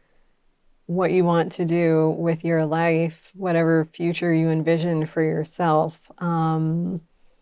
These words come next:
is wonderful if you have the tools and resources to make it happen. But we are collectively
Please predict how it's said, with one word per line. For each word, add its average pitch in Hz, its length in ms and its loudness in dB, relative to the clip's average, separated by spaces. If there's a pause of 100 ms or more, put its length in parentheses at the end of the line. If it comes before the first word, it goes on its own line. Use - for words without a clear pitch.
(760)
is 180 280 0
wonderful 170 640 0
if - 120 -12
you 165 300 2
have 160 280 -2
the 165 100 -2
tools 175 360 -2
and 160 160 0
resources 156 1000 -2
to - 120 -8
make 160 200 0
it 151 100 -2
happen. 175 340 -2
But 156 180 0
we 170 140 0
are 165 120 0
collectively 165 1080 -2